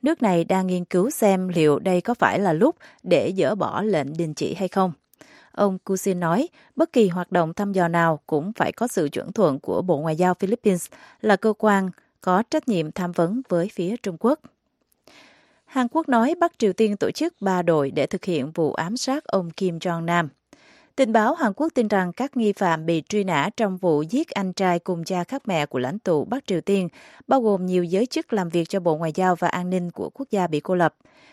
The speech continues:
Theo các nhà lập pháp ở Seoul, ông Kim Jong Nam bị các nữ sát thủ sử dụng chất độc thần kinh V X giết chết hồi đầu tháng này tại phi trường Kuala Lumpur của Malaysia. V X là hóa chất có khả năng giết người chỉ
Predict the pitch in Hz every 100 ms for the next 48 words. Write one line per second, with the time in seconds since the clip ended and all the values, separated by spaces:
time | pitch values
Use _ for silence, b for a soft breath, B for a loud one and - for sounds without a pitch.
0 | b - 190 - 269 185 156 - 208 262
1 | - - - 196 156 185 160 - b b
2 | b b 240 226 220 247 240 220 220 208
3 | 196 202 185 - 175 156 262 269 190 165
4 | 269 277 156 107 185 _ _ - - 151
5 | 185 214 - - - 190 - 185 160 196
6 | 190 - 196 175 - 262 - - B B
7 | - 277 - 302 - 214 170 - 165 160
8 | 226 240 175 160 170 151 151 190 175 180
9 | 160 - 185 185 180 180 - 185 175 -
10 | - 165 180 170 165 180 175 240 - _
11 | B B B 185 208 - 269 - 202 190
12 | 170 165 - _ _ - 214 254 349 -
13 | - 233 - 175 190 190 277 233 190 165
14 | 165 117